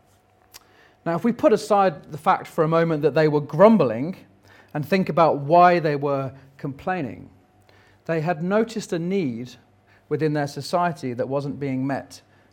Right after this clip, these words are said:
by the church. And it burdened them. They saw an injustice amongst them, and they spoke about it. They raised the issue. Maybe they didn't raise it in the right way, but they <laughs> raised it nonetheless, so that the apostles did something about it.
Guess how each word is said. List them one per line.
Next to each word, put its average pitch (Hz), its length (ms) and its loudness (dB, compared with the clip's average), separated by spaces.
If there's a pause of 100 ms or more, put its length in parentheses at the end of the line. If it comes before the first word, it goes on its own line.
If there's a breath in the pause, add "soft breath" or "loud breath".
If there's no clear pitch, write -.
(160)
by 127 180 -8
the 117 120 -14
church. - 520 -16 (1200 soft breath)
And 156 120 -4
it - 200 -6 (120)
burdened 160 520 2
them. 98 200 -14 (480)
They 156 120 -4
saw 160 440 0 (260 loud breath)
an 156 120 -4
injustice - 880 -4 (300)
amongst 170 440 -2
them, 127 160 -4
and 135 100 -2
they 143 100 -2
spoke 262 360 2
about 170 120 4
it. 139 60 4
They 160 120 4
raised 175 340 6
the 165 120 -2
issue. 117 380 -2 (480 soft breath)
Maybe 170 160 0
they 160 100 -2
didn't 165 160 -4
raise 160 240 0
it 160 60 -4
in 151 80 -6
the 151 80 -6
right 135 220 -4
way, 135 340 -6 (580 soft breath)
but - 120 -8
they 196 120 0
<laughs> 226 120 6
raised 226 220 4
it 196 100 6
nonetheless, 175 720 2 (260 soft breath)
so - 140 -4
that 165 80 2
the 151 80 -2
apostles 156 480 -2
did 175 400 -2
something 151 540 -6
about 185 420 -8
it. - 160 -12